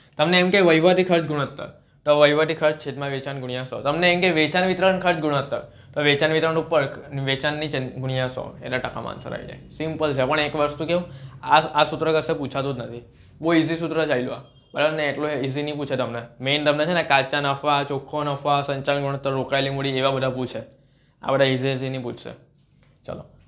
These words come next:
હવે આવી રોકાયેલી મૂડી પર વળતરનો દર. તો હવે આ ધ્યાનથી સમજજો, હે. રોકાયેલી મૂડીમાં છે ને, બહુ, એ હું તમને કહું છું ને એ પ્રમાણે તમે ખાલી યાદ રાખી લેજો. બહુ મોટું કંઈ યાદ નહીં રાખતા.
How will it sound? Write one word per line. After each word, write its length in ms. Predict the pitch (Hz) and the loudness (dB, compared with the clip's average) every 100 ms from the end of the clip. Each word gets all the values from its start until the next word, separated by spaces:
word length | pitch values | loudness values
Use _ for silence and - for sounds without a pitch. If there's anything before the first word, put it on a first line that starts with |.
| - | 0
હવે 200 | 139 160 | 4 6
આવી 260 | 160 165 | 6 2
રોકાયેલી 460 | 156 143 156 156 156 | 0 2 4 4 2
મૂડી 240 | 147 143 | -2 -2
પર 100 | 143 | -2
વળતરનો 680 | 143 131 131 127 123 131 139 - | 0 0 -2 -2 -2 -6 -10 -10
દર. 240 | 139 120 - - - - | -6 -6 -8 -18 -20 -4
તો 80 | 143 | 0
હવે 120 | 143 | 2
આ 220 | 120 135 | 2 2
ધ્યાનથી 380 | 143 131 123 123 | 2 0 -4 -6
સમજજો, 300 | 120 120 117 | -6 -6 -6
હે. 60 | 170 214 143 | -10 -10 -6
રોકાયેલી 460 | 139 151 151 156 | -4 0 0 0
મૂડીમાં 340 | 151 147 151 156 | -2 -4 -4 -4
છે 120 | 170 | -6
ને, 100 | 123 120 - - | -8 -10 -18 -6
બહુ, 180 | 147 123 | -4 -4
એ 120 | 139 | -2
હું 200 | 139 151 | 0 2
તમને 220 | 151 151 | 2 0
કહું 200 | 151 160 | -2 -2
છું 80 | 160 | -2
ને 100 | 139 | -4
એ 20 | |
પ્રમાણે 260 | 139 139 135 | -2 -4 -4
તમે 160 | 135 | -6
ખાલી 180 | 135 131 | -4 -2
યાદ 180 | 127 127 | -2 0
રાખી 220 | 131 170 | -2 -2
લેજો. 180 | 143 131 | -4 -2
બહુ 220 | 131 143 | -2 -2
મોટું 260 | 127 - 135 | -4 -6 -4
કંઈ 120 | 131 | -2
યાદ 180 | 127 127 | -2 -2
નહીં 120 | 127 | -4
રાખતા. 400 | 120 - 110 | -4 -8 -14